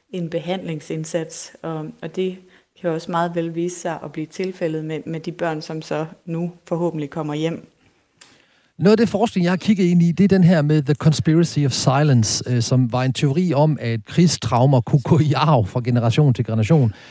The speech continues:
Speaker 2: og at man måske ikke fik talt om det. Og så finder man så bagefter ud af, jeg ved ikke, om det var dig, eller det var en anden forsker, der fandt ud af, nej, der er, det er ikke, fordi de voksne ikke taler om oplevelserne,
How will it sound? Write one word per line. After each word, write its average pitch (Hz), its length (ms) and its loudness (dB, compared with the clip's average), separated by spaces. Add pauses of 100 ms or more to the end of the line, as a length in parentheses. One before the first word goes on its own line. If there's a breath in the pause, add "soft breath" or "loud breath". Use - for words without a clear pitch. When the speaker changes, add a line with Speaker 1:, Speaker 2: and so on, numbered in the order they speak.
(200 loud breath)
Speaker 2:
og 127 240 -2
at 120 120 -4
man 131 160 2
måske 135 220 2
ikke - 120 -4
fik - 160 -4
talt 143 340 0
om 143 200 0
det. 98 280 -6 (240 loud breath)
Og 131 200 2
så - 140 0
finder 151 280 2
man 135 100 2
så 160 100 0
bagefter 147 320 2
ud 147 100 6
af, 131 140 2
jeg 127 80 0
ved 165 80 2
ikke, 165 100 2
om 143 60 2
det 131 100 2
var 123 60 2
dig, 123 180 2
eller 139 120 2
det 123 80 4
var 120 60 4
en 120 60 4
anden 139 160 4
forsker, 135 280 2
der - 40 -2
fandt 135 140 4
ud 143 60 8
af, 131 80 4
nej, 143 300 4
der 156 120 0
er, 139 80 0
det 135 120 -4
er 147 40 0
ikke, 170 100 0
fordi 175 220 4
de 135 160 0
voksne 139 280 4
ikke 135 100 -2
taler 233 300 4
om 123 100 6
oplevelserne, 123 560 4